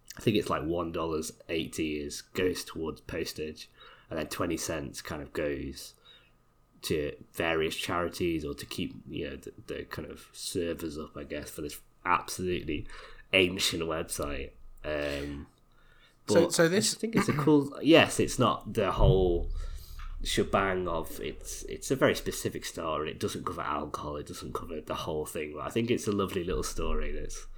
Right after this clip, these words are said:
Speaker 1: um, a bit more personal than Jack's, actually.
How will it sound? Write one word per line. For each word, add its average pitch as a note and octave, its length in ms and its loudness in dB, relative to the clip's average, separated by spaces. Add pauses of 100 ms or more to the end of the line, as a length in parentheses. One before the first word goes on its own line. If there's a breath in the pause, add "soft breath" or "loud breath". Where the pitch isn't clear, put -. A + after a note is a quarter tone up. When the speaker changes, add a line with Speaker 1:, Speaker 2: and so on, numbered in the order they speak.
(720 soft breath)
Speaker 1:
um, D3+ 560 -4
a - 60 -6
bit G3+ 140 2
more A3 160 8
personal F#3+ 600 4
than F#2+ 220 -2
Jack's, - 640 -2 (140)
actually. C3 640 0